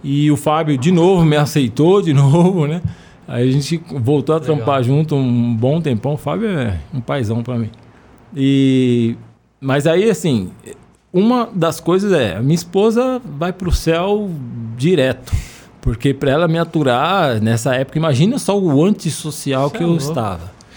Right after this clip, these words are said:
Speaker 2: E você já tinha filho nessa época, então,
Speaker 1: Sim,
Speaker 2: o Brian,
Speaker 1: sim.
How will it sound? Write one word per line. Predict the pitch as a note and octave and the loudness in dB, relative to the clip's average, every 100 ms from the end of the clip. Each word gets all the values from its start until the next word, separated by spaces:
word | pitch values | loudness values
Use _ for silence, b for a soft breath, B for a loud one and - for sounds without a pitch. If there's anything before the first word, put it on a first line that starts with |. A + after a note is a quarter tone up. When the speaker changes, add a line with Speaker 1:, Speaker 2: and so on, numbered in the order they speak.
| B C#4 | B -6
Speaker 2:
E | |
você | A#3+ A#3 | -4 -2
já | A#3 | -2
tinha | F3 C4 | -2 -4
filho | - A#4+ F4+ | -4 -2 0
nessa | F#3 E3+ | 0 0
época, | D#3 C#3 - | 0 0 -4
então, | C#3 C#3+ | -4 0
Speaker 1:
Sim, | D3 E3 | 2 2
Speaker 2:
o | F3 | 2
Brian, | E3 F3 | 0 -4
Speaker 1:
sim. | E3 D#3+ D#3 | -2 0 0